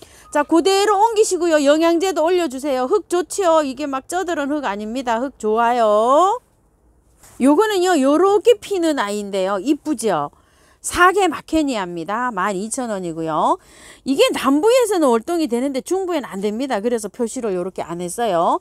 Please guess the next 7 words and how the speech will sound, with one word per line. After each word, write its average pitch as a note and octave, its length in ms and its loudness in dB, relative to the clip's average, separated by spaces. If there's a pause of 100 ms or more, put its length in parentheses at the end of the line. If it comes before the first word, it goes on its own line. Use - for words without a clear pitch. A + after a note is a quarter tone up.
(340)
요것도 C4 360 0
모둠으로 A#3+ 580 0
요렇게 G3 380 -2
하는데 A#3 280 -8
얘는요, C#4+ 840 0 (340)
심심하면 D4 1000 2
핍니다요. F3 760 -6